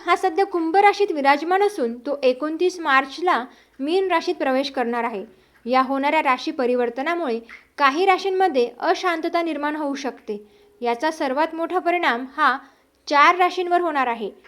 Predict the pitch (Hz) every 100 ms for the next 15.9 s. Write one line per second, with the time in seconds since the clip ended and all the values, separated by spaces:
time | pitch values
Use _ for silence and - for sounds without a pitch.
0 | _ _ - 285 262 311 330 339 339 330
1 | 285 240 - 254 254 302 311 262 - _
2 | - 285 302 320 - 269 285 370 392 320
3 | 208 - _ _ _ - 247 294 359 381
4 | 381 311 220 - - 277 339 370 277 262
5 | 277 302 320 277 285 269 - 254 254 294
6 | 254 254 339 330 247 240 247 208 - 190
7 | - _ _ _ _ _ - 339 349 349
8 | 330 392 403 359 294 302 302 320 302 294
9 | 302 294 254 233 254 262 302 339 - _
10 | - 277 330 262 - 320 269 262 262 262
11 | 339 349 349 233 247 262 - 277 294 302
12 | 294 269 269 240 233 233 _ _ - 285
13 | 359 349 339 302 262 269 247 262 302 254
14 | 262 330 330 330 330 330 320 294 - _
15 | 226 214 254 285 330 359 339 247